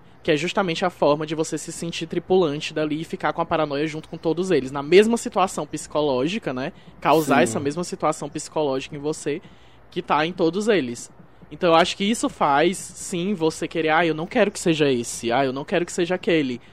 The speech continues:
Speaker 1: É, isso, isso acaba instig-, in-, instigando em você, é, uma simpatia por algum, por um ou por outro, é,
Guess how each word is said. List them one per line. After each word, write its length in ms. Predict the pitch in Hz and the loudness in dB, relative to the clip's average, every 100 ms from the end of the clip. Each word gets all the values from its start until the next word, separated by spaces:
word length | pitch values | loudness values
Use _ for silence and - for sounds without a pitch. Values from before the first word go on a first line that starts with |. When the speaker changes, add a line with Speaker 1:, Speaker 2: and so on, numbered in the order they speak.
| - - - | -20 -20 -16
Speaker 1:
É, 600 | 123 123 127 127 127 123 - - 160 | -10 -6 -6 -6 -6 -8 -14 -18 -8
isso, 260 | 180 - 185 165 | -6 0 2 2
isso 180 | 170 185 | -2 -2
acaba 260 | - 160 | 0 -2
instig-, 360 | 175 - 196 170 | -2 -4 -6 -6
in-, 180 | 160 - - - | -8 -10 -12 -4
instigando 760 | 208 226 - 190 151 147 175 | -2 -2 -4 -2 0 0 -2
em 60 | 156 | -2
você, 500 | 147 - 131 131 - - - - - | -4 -4 -4 -4 -6 -14 -20 -20 -12
é, 200 | 127 131 156 | -8 -8 -6
uma 120 | 175 | -6
simpatia 640 | - 190 202 - - 180 | -6 2 2 2 2 0
por 200 | 170 151 | 0 0
algum, 320 | 147 175 175 | -2 -2 -8
por 200 | - 175 | -4 0
um 200 | 165 175 | 0 0
ou 100 | 143 | -2
por 180 | 139 175 | 0 2
outro, 480 | 180 175 185 226 277 - - - - - | 4 4 4 2 0 -2 -14 -20 -20 -8
é, 540 | 143 143 139 135 131 | -4 -2 -2 -4 -6